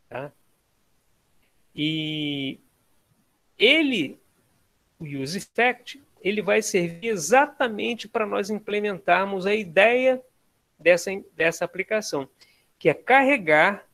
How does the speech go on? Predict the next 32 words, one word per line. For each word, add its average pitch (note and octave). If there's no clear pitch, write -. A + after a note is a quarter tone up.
do G3+
local E4
storage, E3+
que -
é G3
o F#3+
quê? C3+
O B2+
banco A#3+
de -
dados, D#3+
eu D3
vou C3+
carregar G#3
lá A#3+
do F#3+
nosso E3+
banco E3
de E3+
dados F#3+
as A#3
informações G#3+
gravadas G3
e A3+
eu C#4
vou D4
utilizá-lo G3+
também F#3+
para C4+
salvar C4+
os D#3
dados. -